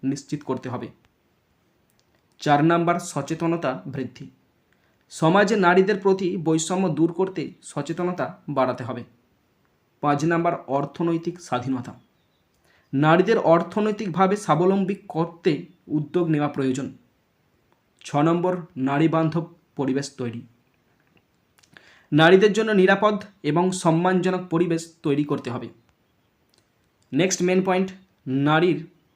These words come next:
সম অধিকার এবং সফল উদাহরণ। এক নাম্বার সাব পয়েন্ট, শিক্ষার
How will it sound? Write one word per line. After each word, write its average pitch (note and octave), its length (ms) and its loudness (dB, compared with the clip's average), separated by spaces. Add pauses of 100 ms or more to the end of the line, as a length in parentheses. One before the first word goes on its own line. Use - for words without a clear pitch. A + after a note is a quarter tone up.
(260)
সম C#3+ 340 -2
অধিকার D#3 500 -2 (320)
এবং D3+ 280 -2
সফল D3 480 -6
উদাহরণ। A#2 440 -6 (920)
এক C3+ 160 -2
নাম্বার F3+ 240 2
সাব F3 300 2
পয়েন্ট, E3+ 220 -2
শিক্ষার F#3+ 560 -4